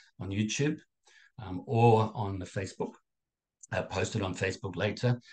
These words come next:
as well as upload it to the YouTube channel later as well. Um, so I will give an example next week, uh, once again, of my everything song. Everything is like a flicker of a lamp and so on. It's like an illusion,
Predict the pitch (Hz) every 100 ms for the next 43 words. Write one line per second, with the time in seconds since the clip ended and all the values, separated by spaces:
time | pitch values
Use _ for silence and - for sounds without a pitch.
0 | - - 92 107 101 92 104 92 110 101
1 | 120 - 95 98 104 - 104 - 107 104
2 | 101 107 110 101 - 113 156 - _ _
3 | _ _ _ _ - - 107 110 107 -
4 | - - - - - - 160 147 147 131
5 | 147 156 160 190 175 151 131 139 139 135
6 | 143 127 135 - - 147 147 - 110 113
7 | 110 120 127 117 113 123 120 113 117 107
8 | 104 104 - 120 123 127 117 107 92 -
9 | 101 85 - _ _ - - - _ 120
10 | 123 123 120 120 107 117 107 - - 143
11 | 123 120 117 107 107 104 101 76 - 87
12 | - 95 92 85 - _ - - - 117
13 | 113 131 127 131 139 139 113 92